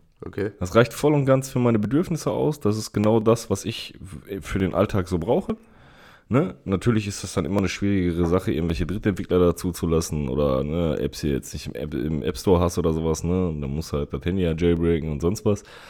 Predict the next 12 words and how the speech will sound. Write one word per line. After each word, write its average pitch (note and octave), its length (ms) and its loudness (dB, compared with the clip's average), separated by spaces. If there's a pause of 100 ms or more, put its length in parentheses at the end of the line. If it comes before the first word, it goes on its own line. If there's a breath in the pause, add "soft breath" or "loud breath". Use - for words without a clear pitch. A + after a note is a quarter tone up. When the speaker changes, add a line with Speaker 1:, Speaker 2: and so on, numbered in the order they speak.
(400 loud breath)
Speaker 2:
Aber E2 480 2
an E2 180 -4
sich F#2 500 -4 (800)
Speaker 1:
Sind G#2 280 -8
die G#2 180 0
Pornos G#2 400 -2
in F#2+ 140 -2
H F#2 100 0
D, F2 240 -4
wenn D#2+ 120 -6
du E2 100 -4
guckst? - 320 -12